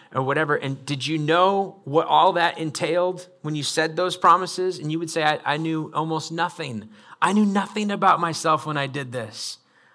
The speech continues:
I'll always do this." And you're like, "I, I, I, I want to believe that. I, I want to,"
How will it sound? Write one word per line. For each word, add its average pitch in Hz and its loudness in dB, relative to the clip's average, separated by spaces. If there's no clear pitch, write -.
I'll 185 10
always 185 8
do 170 0
this." 160 4
And - -8
you're 151 -4
like, 139 2
"I, 160 6
I, 170 4
I, 160 2
I 156 6
want 202 6
to - -2
believe 151 0
that. 143 2
I, 156 4
I - 2
want 160 6
to," 170 2